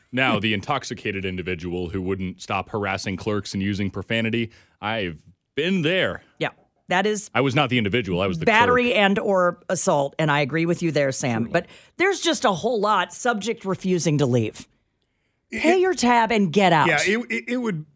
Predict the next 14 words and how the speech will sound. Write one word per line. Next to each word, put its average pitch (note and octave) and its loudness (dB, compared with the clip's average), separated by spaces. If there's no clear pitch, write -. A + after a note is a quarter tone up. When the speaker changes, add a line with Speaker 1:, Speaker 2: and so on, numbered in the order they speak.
Speaker 3:
I G3 0
can't F#3+ -2
think E3+ -2
of C#3 -6
a B2+ -4
single F3+ -2
time C3+ -6
I've C3+ -4
ever C#3+ -2
been B2 -6
asked C3+ -4
to C3 -12
leave B2+ -6
an, A#2+ -10